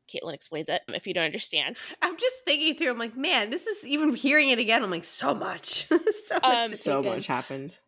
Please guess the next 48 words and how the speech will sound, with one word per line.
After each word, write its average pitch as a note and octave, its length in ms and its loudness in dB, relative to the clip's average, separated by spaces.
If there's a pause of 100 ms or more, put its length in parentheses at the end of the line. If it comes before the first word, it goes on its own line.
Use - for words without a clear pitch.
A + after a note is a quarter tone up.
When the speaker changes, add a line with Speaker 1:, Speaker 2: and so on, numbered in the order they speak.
(140)
Speaker 1:
And B3+ 160 6
so B3 360 4
we B3 100 -6
find B3 300 0
out, A#3 240 4
though, F#3+ 480 4
after G3 320 2
Bryce - 400 -2 (160)
performs F#3 480 -2
the F3+ 100 -10
drop, E3+ 420 0 (220)
um, F3+ 160 4
which G3 140 -2
is F#3+ 100 -8
basically F#3+ 400 -2
the F3+ 100 -4
way E3+ 140 0
that F3 140 -2
they F3 180 2
access E3 400 -4
their E3+ 160 -8
power, F#3 600 0
that G#3 140 4
even G#3 200 -4
though G3+ 80 2
she's G#3 280 -6
only F#3 240 -2
half F3 380 0
Fae, E3 240 2
she F#3+ 200 -6
has F#3 280 0
the C#3+ 120 -4 (180)
full F3+ 460 6 (340)
power F3+ 560 4
of F3 120 2
the F3 60 -4
Starborn E3+ 720 2
Fae D3+ 440 2 (280)
inside F3 280 2
of - 80 -10
her. - 100 -4
So - 140 -4
basically, C4+ 520 -2
she - 120 -2
has, G#3 140 0
like, G3 200 0
the F#3+ 80 0
light F3+ 380 2